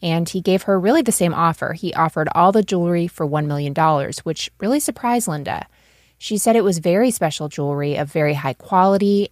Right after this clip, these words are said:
and the deal seemed fishy and just too good to be true. So she declined to go forward with it.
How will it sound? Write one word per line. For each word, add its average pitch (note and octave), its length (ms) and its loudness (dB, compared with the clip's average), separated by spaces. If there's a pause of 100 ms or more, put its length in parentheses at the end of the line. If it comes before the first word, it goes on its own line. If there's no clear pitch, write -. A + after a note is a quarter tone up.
and E3+ 160 -2
the E3+ 80 0
deal F#3+ 320 0
seemed F#3+ 320 -2
fishy G#3 640 0
and D3+ 320 -2
just - 320 -6
too - 300 -4
good G3+ 180 4
to E3 80 -4
be D#3+ 100 -4
true. B2+ 420 -6 (440)
So F#3+ 180 2
she G3 160 0
declined F3 380 0
to D3+ 40 0
go C#3+ 140 -4
forward F#3 320 2
with D3+ 180 -6
it. - 220 -10